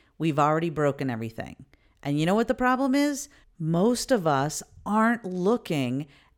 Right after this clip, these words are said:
at how things were broken before they ever got to the project delivery process. We feel like we're doing a good job. We're fixing projects. We're fixing project management.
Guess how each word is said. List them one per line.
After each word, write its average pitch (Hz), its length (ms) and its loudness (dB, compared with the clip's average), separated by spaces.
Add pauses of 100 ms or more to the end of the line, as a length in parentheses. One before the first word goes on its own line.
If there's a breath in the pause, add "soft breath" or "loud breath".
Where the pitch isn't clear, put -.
at 180 460 0
how 202 380 -2
things 214 380 -2
were 196 120 0
broken 175 520 0
before 170 320 -2
they 175 240 -2
ever 180 320 -2
got 170 440 -4
to 175 80 -8
the 175 80 -6
project 147 440 -6
delivery 135 360 -4
process. - 760 -4 (320)
We 185 100 0
feel 277 220 0
like 247 180 2
we're 240 80 4
doing 196 260 4
a 220 60 2
good 226 200 2
job. 233 440 0 (220 loud breath)
We're 202 160 4
fixing 208 500 -2
projects. 175 760 -2 (220 loud breath)
We're 220 140 4
fixing 220 420 -2
project 170 420 -2
management. 156 560 -6